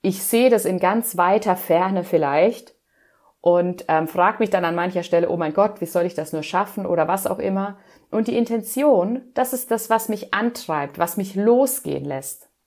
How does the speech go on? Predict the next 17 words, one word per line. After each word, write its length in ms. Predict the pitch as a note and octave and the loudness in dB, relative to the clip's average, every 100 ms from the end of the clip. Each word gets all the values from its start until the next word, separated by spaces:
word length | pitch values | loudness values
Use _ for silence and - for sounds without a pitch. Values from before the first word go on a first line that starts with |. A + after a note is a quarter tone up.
| _ - - - | _ -20 -20 -16
Und 240 | - F3 E3+ | -4 -2 2
das 200 | G#3+ - | 2 2
ist 220 | A3+ G3 | -2 0
mir 140 | A3 | -2
in 100 | G#3 | -2
diesem 240 | G3 G#3+ G#3+ | -2 -2 -2
Gespräch, 680 | F#3 - F3 F3 F#3+ G3 | -4 -6 -2 2 2 0
was 160 | F3 E3+ | -6 -6
ich 140 | - | -6
einleitend 480 | - F3+ G3 F#3 F3+ | -4 -2 0 0 0
erwähnt 400 | - D3 E3+ F#3 | -4 0 0 -2
habe, 120 | F#3 | -6
nochmal 200 | F#3 F3 | -8 -6
so 120 | F3 F3 | -4 -2
richtig 360 | G3+ G3 F#3+ | -4 -6 -8
bewusst 420 | G3 F3+ A#3 - | -6 -2 -2 -2
geworden, 640 | - C#3+ C#3 C3+ C#3+ C#3 | -6 -6 -4 -6 -6 -14